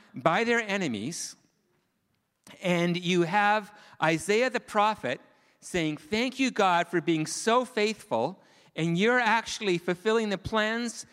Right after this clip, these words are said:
that you ordained a long time ago are now being fulfilled." And it's like, really? This does not look like a great plan. But it goes on to say what's gonna be happening, even though they're in a dire position here. It says, "You have made the city,"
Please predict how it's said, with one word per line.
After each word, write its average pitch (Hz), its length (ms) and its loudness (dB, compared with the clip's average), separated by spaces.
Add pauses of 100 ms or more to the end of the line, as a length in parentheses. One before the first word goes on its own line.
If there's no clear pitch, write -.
(180)
that 170 200 -2
you 226 320 0 (100)
ordained 175 580 2
a 156 60 2
long 202 260 2
time 240 280 0
ago 202 280 2
are 151 120 4
now 160 180 2
being 170 260 0
fulfilled." 151 640 -2 (540)
And 139 120 -4
it's 143 140 -4
like, 165 160 0
really? 240 400 -2 (520)
This 151 280 -4
does 147 240 -10
not 220 320 0
look 214 380 -2
like 147 160 -2
a 143 80 -4
great 156 340 -2
plan. 113 440 -4 (1400)
But 202 260 2
it 151 80 -6
goes 170 200 0
on 196 180 2
to 175 60 -2
say 233 220 0
what's 175 180 0
gonna 175 200 0
be 180 100 2
happening, 151 580 -4 (100)
even 175 300 -2
though 180 100 2
they're 165 180 0
in 156 60 0
a 147 60 0
dire 170 400 2
position 160 520 -6
here. 156 400 -2 (460)
It 156 100 -6
says, 156 240 -2
"You 240 140 0
have 240 160 -2
made 208 300 0
the 156 80 -2
city," 165 520 -2